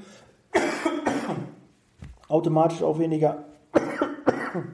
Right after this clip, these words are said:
Ja, Entschuldigung, da musste ich kurz mal unterbrechen. Einen kleinen Hustenanfall, den ich dir ersparen wollte. Ja, und da musst du halt gucken, dass du im nächsten Monat ein anderes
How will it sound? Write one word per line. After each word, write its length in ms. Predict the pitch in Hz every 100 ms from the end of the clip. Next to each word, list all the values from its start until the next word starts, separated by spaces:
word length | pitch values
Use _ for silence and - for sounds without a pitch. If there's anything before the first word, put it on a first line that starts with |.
| - _ - - _ _ _ _ _ - - - - - 247 208 - - - 165
Ja, 220 | 175 -
Entschuldigung, 480 | - 196 175 135 131
da 60 |
musste 220 | 165 -
ich 100 | -
kurz 220 | 196 185 180
mal 80 |
unterbrechen. 600 | 165 160 131 170 185 196 - - - - - -
Einen 220 | 147 170
kleinen 360 | 165 170 175 160
Hustenanfall, 920 | 170 - 131 120 123 131 170 - - - - _ _ - - _
den 140 | 120 135
ich 180 | 131
dir 120 | - 185
ersparen 480 | - - 151 131
wollte. 240 | 120 117 - - - - - - - - - _
Ja, 200 | 190 175
und 100 | 170
da 60 | 214
musst 200 | 247 226
du 60 |
halt 120 | 175 -
gucken, 220 | 226 226
dass 160 | 180
du 80 | -
im 80 | 165
nächsten 260 | 156 156 180
Monat 300 | 196 208 214
ein 160 | 214
anderes 640 | 240 285 220 156 - -